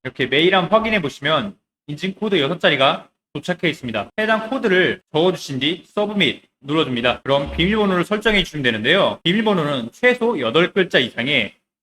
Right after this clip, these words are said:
한 개 이상의 숫자 그리고 대문자가 포함되어야 합니다. 해당 조건에 알맞게 비밀번호를 설정해 주시고 넥스트 눌러주시면 바이낸스 가입이 완료되는데요. 바이낸스에서의 거래, 입금, 출금 등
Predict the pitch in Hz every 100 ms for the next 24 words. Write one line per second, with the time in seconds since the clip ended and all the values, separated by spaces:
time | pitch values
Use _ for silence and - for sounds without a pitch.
0 | _ 226 240 233 220 190 147 - 226 -
1 | 156 196 - - _ _ 127 123 151 165
2 | _ 135 156 202 196 147 165 - 240 233
3 | 202 180 160 185 180 165 117 101 - 220
4 | 233 202 156 - 165 165 170 175 - 123
5 | 135 156 151 143 139 110 143 175 175 165
6 | - 196 214 170 120 117 135 147 101 -
7 | _ _ 135 156 - - 131 104 - 139
8 | 151 120 117 107 110 98 - 151 185 170
9 | - 170 165 135 160 175 131 123 117 107
10 | 147 165 101 - 175 220 226 208 180 143
11 | 143 139 - 147 156 123 101 - _ 156
12 | 156 156 160 196 - - - 254 233 220
13 | - 127 135 107